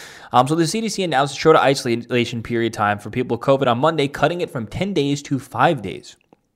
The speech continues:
As the country faces a surge in Omicron cases, companies have been dealing with severe staffing shortages.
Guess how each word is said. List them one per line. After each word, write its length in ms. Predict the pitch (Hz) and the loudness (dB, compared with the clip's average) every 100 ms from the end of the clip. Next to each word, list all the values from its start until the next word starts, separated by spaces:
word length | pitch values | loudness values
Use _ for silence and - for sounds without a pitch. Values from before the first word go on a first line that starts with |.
| _ _ _ - | _ _ _ -12
As 120 | 113 | -10
the 80 | 113 | -2
country 280 | 151 156 147 | -2 0 -2
faces 380 | 147 135 135 123 | -2 -4 -4 -8
a 40 | |
surge 260 | - 139 127 | -4 -2 0
in 80 | |
Omicron 340 | 123 127 120 113 | -2 -4 -8 -10
cases, 320 | 110 110 107 | -8 -8 -6
companies 360 | - 143 147 135 | -6 -6 -6 -6
have 120 | 120 | -6
been 140 | 117 | -6
dealing 220 | 117 160 | -4 -4
with 180 | 147 143 | -6 -8
severe 280 | 123 117 147 | -10 -6 -6
staffing 400 | - 107 101 107 | -4 -4 -2 -4
shortages. 480 | - 147 117 87 | 0 2 2 -4